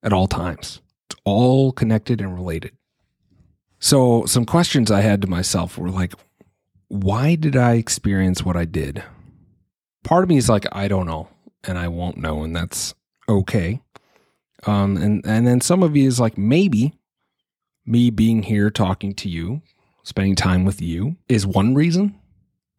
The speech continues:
I like to think so. And are you willing to speak about your own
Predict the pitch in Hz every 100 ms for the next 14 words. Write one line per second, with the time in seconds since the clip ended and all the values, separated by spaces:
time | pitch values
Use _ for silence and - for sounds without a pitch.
0 | _ - 120 131 131 - 95 92 - 120
1 | 170 _ _ _ _ _ _ _ _ _
2 | _ _ _ _ _ - 123 123 127 139
3 | 165 196 175 156 160 135 113 101 - -
4 | 120 - 95 90 90 - 92 - 98 113
5 | 123